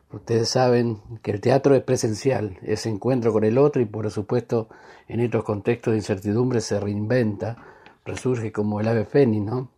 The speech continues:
A través de la virtualidad. Hay muchos compañeros y compañeras que a través de la tecnología han llegado, en cierta manera, a, a, a nuestro público. Eh, hay que entender que el teatro,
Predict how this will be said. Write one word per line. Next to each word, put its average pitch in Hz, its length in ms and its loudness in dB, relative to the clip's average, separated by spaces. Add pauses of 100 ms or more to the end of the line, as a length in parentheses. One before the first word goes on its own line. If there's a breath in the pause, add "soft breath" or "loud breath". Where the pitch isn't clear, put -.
(120)
A 104 120 -6
través 104 300 0
de 110 120 4
la 98 180 -4
virtualidad. 101 640 -4 (580 loud breath)
Hay 107 140 -8
muchos 151 340 4
compañeros 123 600 4
y 104 100 -2
compañeras 113 640 0
que 98 380 -6
a 98 100 -8
través 104 320 -4
de 110 100 2
la 101 160 -2
tecnología 104 720 -2 (460 loud breath)
han 98 160 -2
llegado, 101 680 2 (300 loud breath)
en 92 140 -10
cierta 104 320 -2
manera, 101 720 -2 (400 loud breath)
a, - 680 -8
a, 98 60 -8
a 101 40 -2
nuestro 101 300 -4
público. 95 560 -2 (580 loud breath)
Eh, 92 280 -10 (280 loud breath)
hay 117 160 0
que 123 80 2
entender 110 420 2
que 110 80 2
el 110 100 -2
teatro, 123 540 0